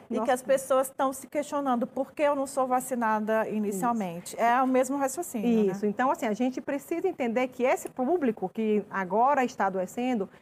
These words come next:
Speaker 2: ele vai ser vacinado. É uma questão de tempo e de quantidade de imunizantes disponibilizados mundialmente, certo? Então, a questão do, da, da vacinação dentro do Brasil, o sus, ele tem uma capilaridade extrema.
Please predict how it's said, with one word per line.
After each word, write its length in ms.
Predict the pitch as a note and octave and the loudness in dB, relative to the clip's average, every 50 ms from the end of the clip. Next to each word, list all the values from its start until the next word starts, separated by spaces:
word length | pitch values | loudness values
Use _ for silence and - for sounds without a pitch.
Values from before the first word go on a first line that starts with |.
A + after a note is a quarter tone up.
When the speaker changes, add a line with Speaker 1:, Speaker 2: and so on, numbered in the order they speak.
| - - - _ _ _ _ _ | -20 -20 -20 _ _ _ _ _
Speaker 2:
ele 420 | - A3 A3 A3+ A3+ A#3 B3 D4 | 0 2 2 4 2 2 2 0
vai 180 | B3+ B3 A3 A#3 | 0 0 0 0
ser 140 | A#3 - A#3 | 0 0 0
vacinado. 600 | B3 B3+ B3+ - E4+ G4 F4 C#4 A#3 G#3 F3 F#3 | 0 0 -2 0 0 2 4 4 2 2 0 0
É 120 | F3+ G3 | 0 0
uma 100 | G#3+ A3+ | 0 0
questão 300 | A3 B3 A#3+ - B3+ B3 | -2 -4 -4 -2 -2 -2
de 120 | A3 C#4 C4+ - - | -2 -2 -4 -8 -6
tempo 420 | - B3+ A3 A3+ B3 B3+ B3+ E4+ D#4+ | -2 0 2 2 2 2 0 0 -2
e 60 | D4 | -2
de 80 | A#3+ C4+ | -2 -2
quantidade 580 | - - F#4 G4+ - G#4 F4+ D4 C#4+ D4+ E4 | -4 -4 -4 -2 -2 0 0 2 0 0 0
de 60 | E4 | -2
imunizantes 580 | F4 E4 E4 E4+ D#4 D#4 B3+ B3+ C4 B3+ C4+ C4+ | -4 -4 -4 -4 -4 -4 -2 -2 -2 -2 -4 -8
disponibilizados 720 | D4 C#4+ - - D4 C#4 B3+ C#4+ D4 C4 B3 B3 A#3 B3 | -10 -10 -6 -4 -4 -2 -2 -2 0 2 2 2 2 2
mundialmente, 840 | D4+ C#4 C#4 E4+ G#4 G#4+ A#4 B4+ B4 G4 A#3+ G3+ E3+ E3+ - - | 0 2 2 2 4 4 4 4 4 2 2 0 -2 -6 -12 -10
certo? 340 | - G3+ G3+ G#3+ B3 C4 - - - - - - - _ _ | -6 -4 -2 -2 -4 -6 -8 -16 -20 -20 -20 -20 -20 _ _
Então, 320 | A3+ A3 A3 - A#3 A#3+ A#3+ | -4 -2 0 0 0 2 0
a 60 | B3 | 0
questão 560 | B3+ B3+ B3 B3+ - - D4 F4+ G#4 G#4+ G#4 | 0 -2 -4 -4 -2 0 2 4 4 2 2
do, 260 | F4 C#4+ C4+ C4 B3 A#3 | 2 0 0 0 0 2
da, 180 | B3 - A3 | 2 2 2
da 240 | G#3+ G#3 G3 G#3+ G#3 | 0 0 0 0 2
vacinação 760 | F#3+ G#3+ G#3+ G#3+ - A#3 A3+ A3 G#3+ - - - G#3+ G#3+ G#3+ | 2 0 -2 -2 -4 -4 -2 -2 -2 -4 -4 -4 -2 -2 -2
dentro 300 | G3+ F#3 A#3 C4+ C#4+ F4 | 0 0 -2 -2 -2 -2
do 80 | A#3+ B3 | -2 0
Brasil, 420 | A3+ A#3+ A3+ G3+ F#3+ - A#3+ C4 | 2 2 2 2 0 -2 -2 0
o 220 | C4+ A#3+ A3+ A3 A3 | 2 2 2 0 -2
sus, 260 | - - C4 C#4 C4 | -4 -4 -4 -2 -2
ele 300 | C#4+ B3 - A3 A#3 A3+ | -2 -4 0 0 -2 -2
tem 140 | G#3+ - C4+ | 0 -2 -2
uma 80 | D4 D4 | 0 0
capilaridade 720 | - C4+ - C#4+ C4 B3+ B3+ B3 G#3+ A3+ A3 A3 A3 A3+ - | 0 0 0 2 2 2 2 4 4 2 2 2 0 -6 -10
extrema. 720 | B3+ - - - - A#3+ B3+ B3+ C4 D#4+ F4+ G#4 G#4 A4+ | -12 -14 -12 -4 0 2 4 4 4 4 4 2 2 0